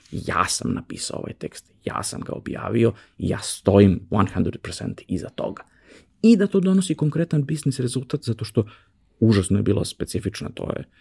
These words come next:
mm, maturity, mm, leveli za marketing analytics i tako dalje. Dakle,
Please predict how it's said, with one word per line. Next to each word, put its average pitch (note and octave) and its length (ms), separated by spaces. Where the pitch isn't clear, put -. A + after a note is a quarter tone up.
mm, C#2+ 380
maturity, F#2+ 920
mm, D2 880
leveli F2+ 560
za D2+ 440
marketing - 480
analytics D2+ 500
i - 40
tako - 260
dalje. - 320
Dakle, - 280